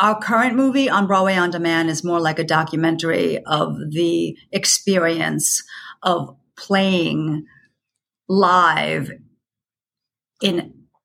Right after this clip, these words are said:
a crazy time of our history. Trying to get that together was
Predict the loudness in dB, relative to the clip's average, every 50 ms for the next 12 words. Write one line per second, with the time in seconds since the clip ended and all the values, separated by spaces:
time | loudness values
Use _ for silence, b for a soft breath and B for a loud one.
0 | _ _ _ _ _ _ _ _ _ _ _ _ _ -6 -6 -4 -4 -10 -14 -8
1 | -4 -2 2 2 2 2 0 -2 -4 -4 -4 -6 -8 -6 -4 -2 -2 0 0 -2
2 | -2 -2 -2 -4 -6 -6 -6 -4 -4 -6 -10 -8 -6 -6 -4 -4 -6 -8 -10 -8
3 | -6 -4 -4 -4 -4 -6 -6 -6 -8 -8 -10 -14 -16 -18 _ b b b b b
4 | b -10 -4 0 2 2 2 2 0 0 -2 0 0 0 0 0 0 0 0 0
5 | 0 -2 -4 -2 0 2 0 2 2 2 0 0 -2 -6 -10 b b b b b
6 | b b _ _ _ -20 _ -12 -6 -2 0 2 2 2 2 0 -2 -2 -2 -4
7 | -4 -6 -8 _